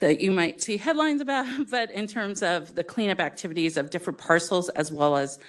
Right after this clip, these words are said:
their evaluation of climate change and how the remedial activities relate to, uh, the new analysis related to sea level rise and,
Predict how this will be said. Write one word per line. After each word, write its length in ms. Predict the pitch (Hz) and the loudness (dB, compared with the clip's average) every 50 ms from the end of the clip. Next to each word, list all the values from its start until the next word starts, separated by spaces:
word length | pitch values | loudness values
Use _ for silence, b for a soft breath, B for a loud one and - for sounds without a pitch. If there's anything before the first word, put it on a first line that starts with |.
| B B B B B B B B | B B B B B B B B
their 240 | 170 165 160 147 | 4 4 4 4
evaluation 840 | 147 156 160 147 151 151 139 135 139 151 - - - 165 135 139 135 | 4 2 0 0 -2 -4 -6 -8 -8 -10 -10 -8 -6 -4 -4 -4 -4
of 360 | - - 143 139 127 120 - - B B B B B B B | -4 -4 -4 -4 -4 -6 -10 -18 B B B B B B B
climate 400 | - - 196 175 185 180 170 - | 0 2 2 2 2 0 -4 -6
change 560 | - - 185 180 175 170 185 190 180 175 - - | -6 -4 -2 -2 0 -2 -2 -4 -6 -8 -10 -8
and 260 | - 147 143 139 147 | -4 -4 -2 -2 -4
how 440 | 160 - 160 151 156 147 135 143 151 - _ | -4 -4 -2 -2 0 -2 -2 -4 -10 -12 _
the 120 | - 151 139 | -4 -4 -2
remedial 480 | 151 156 160 160 156 151 160 147 135 | 0 2 2 2 2 2 0 -2 -2
activities 580 | 139 135 131 - - 151 151 151 139 147 143 - | -2 -4 -6 -8 -10 -8 -6 -4 -4 -4 -4 -4
relate 360 | - 143 143 139 139 - - | -4 -2 -2 -2 -2 -4 -6
to, 340 | - - - 143 131 135 147 147 B B B B B B B B B - | -6 -2 0 0 2 0 -2 -6 B B B B B B B B B 2
uh, 340 | 151 151 139 131 135 135 131 | 6 6 6 6 6 2 0
the 220 | 123 131 139 143 | -2 -2 -2 0
new 180 | 147 147 151 143 | 0 0 0 -2
analysis 560 | 139 135 131 127 131 135 - - 147 - - | -2 -4 -6 -6 -8 -10 -12 -12 -12 -8 -6
related 260 | 139 139 131 110 110 | -2 -2 -2 -2 -4
to 100 | - - | -6 -6
sea 180 | - - 226 208 | -4 0 2 4
level 240 | 196 190 180 175 170 | 4 4 4 2 2
rise 520 | 170 170 165 160 160 160 160 160 156 - | 2 0 0 0 -2 -2 -2 -4 -4 -4
and, 200 | - - 127 156 | -4 -2 -2 -4